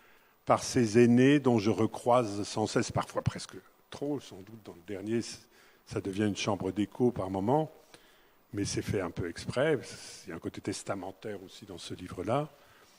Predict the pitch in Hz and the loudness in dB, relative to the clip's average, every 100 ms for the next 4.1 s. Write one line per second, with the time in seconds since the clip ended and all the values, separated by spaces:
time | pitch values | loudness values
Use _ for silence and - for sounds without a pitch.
0 | _ - _ _ _ - 110 101 117 104 | _ -20 _ _ _ 0 0 0 0 2
1 | 95 92 87 113 160 202 - 104 95 92 | 2 -2 -2 2 2 2 0 -4 -2 -6
2 | 92 - - - _ _ _ _ _ _ | -8 -14 -20 -20 _ _ _ _ _ _
3 | _ _ _ _ _ - - 92 123 127 | _ _ _ _ _ -20 -12 4 6 6
4 | 123 | 6